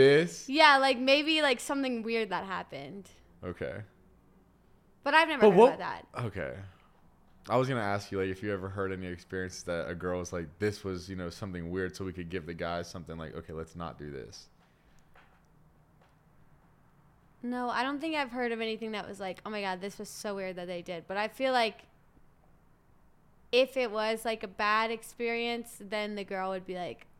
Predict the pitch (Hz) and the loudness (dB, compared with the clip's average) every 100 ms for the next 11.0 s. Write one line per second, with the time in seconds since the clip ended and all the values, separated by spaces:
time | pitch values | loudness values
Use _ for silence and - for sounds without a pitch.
0 | - - - - 208 180 180 185 147 117 | -20 -20 -20 -10 -4 -4 -4 -6 -6 -8
1 | 107 82 101 101 90 - 85 104 - - | -10 -12 -10 -8 -6 -6 -10 -12 -20 -20
2 | - - - - - _ _ _ 110 123 | -20 -20 -20 -20 -20 _ _ _ -6 0
3 | 156 180 - - - - 160 151 160 147 | 0 0 -6 -12 -12 -2 0 0 -4 -4
4 | 135 135 131 131 - - 90 82 67 98 | -2 -2 -2 -2 -4 -4 -2 -2 -6 -12
5 | - - - - - - - - - - | -16 -20 -20 -20 -20 -20 -20 -20 -20 -20
6 | - - _ - - - - 127 165 190 | -20 -20 _ -20 -20 -20 2 6 8 8
7 | 208 220 190 - - - - _ _ _ | 6 2 -4 -14 -20 -20 -20 _ _ _
8 | _ _ - _ - 120 98 170 180 139 | _ _ -20 _ 0 0 4 4 4 -2
9 | - 104 87 78 - - - - - - | -2 -2 0 -4 -10 -20 -20 -20 -20 -20
10 | - _ _ _ _ _ - 208 196 330 | -20 _ _ _ _ _ -18 -10 -4 0